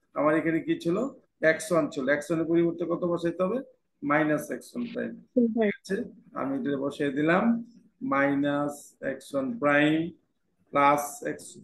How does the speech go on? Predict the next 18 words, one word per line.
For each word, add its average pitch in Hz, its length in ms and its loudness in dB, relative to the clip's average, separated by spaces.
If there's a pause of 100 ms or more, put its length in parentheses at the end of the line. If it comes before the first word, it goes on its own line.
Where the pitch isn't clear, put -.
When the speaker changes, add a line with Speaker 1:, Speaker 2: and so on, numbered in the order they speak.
Speaker 1:
two 170 140 4 (1000)
plus 139 360 0
এক্স - 360 -8
two 170 280 2
minus 143 800 -2 (440)
এক্স 135 260 -6
three 156 120 -4
double 147 360 0 (100)
prime, 170 500 0 (520)
হ্যাঁ, 185 200 0
ওই 160 240 0 (120)
minus 185 320 4
দিয়ে 185 160 2
গুণ 202 180 -2
করলে, 151 380 2 (100)
right? 202 360 0 (440)
You 156 100 -6
know 185 180 2